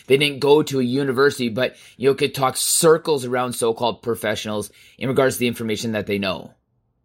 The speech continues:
And I think, like, a, and a prime example of this would be is, you know, somebody with a, a terrible name and him <laughs> admitting this himself, but, you know, more plates, more dates. You know, but there's so many people online now, you know, from,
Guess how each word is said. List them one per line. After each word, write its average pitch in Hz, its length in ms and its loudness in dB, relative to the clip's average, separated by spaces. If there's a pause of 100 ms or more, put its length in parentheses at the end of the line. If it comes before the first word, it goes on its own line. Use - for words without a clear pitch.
(800)
And 123 120 0
I 131 120 2
think, 156 180 4
like, 143 200 4
a, 131 220 2
and 131 140 -2
a 120 80 -2
prime 156 520 2
example 135 560 0
of 123 60 -2
this 120 200 2
would 113 240 -4
be 127 260 0
is, 113 240 -4 (300)
you 113 120 -6
know, 117 360 0 (260)
somebody 139 480 2
with 113 280 2
a, 113 200 0
a 113 100 -2
terrible 117 420 -2
name 113 180 -6
and 104 100 -10
him 117 420 -6 (280)
<laughs> 139 720 0
admitting 127 520 0
this 117 200 0
himself, 117 420 0
but, - 220 -2 (160)
you 117 80 -2
know, 127 100 2
more 139 240 6
plates, 139 280 -2
more 123 180 0
dates. - 580 -4 (1300)
You - 80 0
know, 170 80 6
but 170 100 4
there's 165 200 4
so 196 320 2
many 180 180 0
people 160 480 0
online 123 560 -2
now, 127 200 0
you 120 100 -2
know, 120 200 0
from, 113 400 0